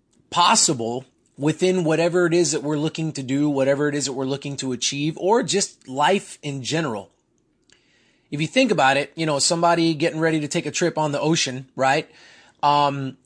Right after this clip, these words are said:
shouldn't you think to yourself that at some point you might run into, to bad weather? You say to yourself, "Well,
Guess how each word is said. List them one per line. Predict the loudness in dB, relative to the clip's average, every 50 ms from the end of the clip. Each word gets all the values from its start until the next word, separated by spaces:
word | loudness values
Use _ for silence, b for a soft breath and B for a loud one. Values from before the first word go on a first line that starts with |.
| _ _ _
shouldn't | -4 -2 0 2 2 2 2 2
you | 0 0
think | 0 0 -2 -2 -2
to | -2
yourself | -2 -2 0 2 2 0 2 2
that | 2 2
at | 2 2 0
some | 0 0 0 -2 -2
point | -2 -2 -2 -2 0 -2
you | -2 0
might | 0 0 0 -2
run | -2 -2 0 0
into, | -2 -2 -2 -4 -4 -6 -8 _ _ _ _ _ _
to | -6 -2
bad | 0 0 0 2 2
weather? | 2 2 2 2 0 -2 b b b b b b b b b b b b b _ _ _ _ _ _ _ _ -14
You | -8 -4 -4
say | -2 -2 -2 -4
to | -4
yourself, | -4 -2 -2 -2 -2 -2 -2 2
"Well, | 4 6 6 6 4 2 -2